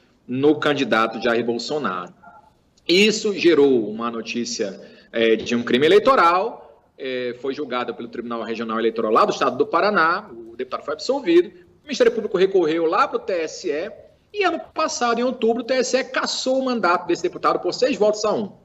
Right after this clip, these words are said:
Então, entendendo que ele praticou um crime, e aí tá o crime de fake news, a pessoa também discute, "Ah, mas agora fake news é isso, fake news é aquilo." Eu posso garantir a vocês que opinião é uma coisa, e todo mundo tem a sua.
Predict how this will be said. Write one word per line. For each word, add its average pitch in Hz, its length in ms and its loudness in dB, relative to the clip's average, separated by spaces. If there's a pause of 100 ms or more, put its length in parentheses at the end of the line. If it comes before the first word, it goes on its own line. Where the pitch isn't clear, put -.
(180)
Então, 262 320 0
entendendo 254 480 0
que 254 80 0
ele 254 80 -2
praticou 240 480 2
um 247 60 -6
crime, 202 640 -2
e 185 100 2
aí 359 360 8
tá 180 240 0
o 131 100 -6
crime 156 220 -14
de 135 80 -18
fake 127 260 -10
news, 156 160 -8
a 156 60 -4
pessoa 240 260 -8
também 190 180 -4
discute, 190 400 -8
"Ah, 320 160 -6
mas 226 160 -4
agora 214 320 0
fake 190 220 0
news 175 260 -2
é 160 100 4
isso, 196 380 -2
fake 170 200 -8
news 156 160 -12
é 147 60 0
aquilo." 202 220 2 (300)
Eu 208 80 2
posso 302 320 2
garantir 202 300 0
a - 20 2
vocês 143 500 0
que - 120 -4
opinião 226 440 0
é 214 60 4
uma 156 160 -2
coisa, 156 400 2
e 107 40 -10
todo 127 200 -12
mundo 123 160 -14
tem 117 160 -16
a 104 60 -12
sua. - 460 -2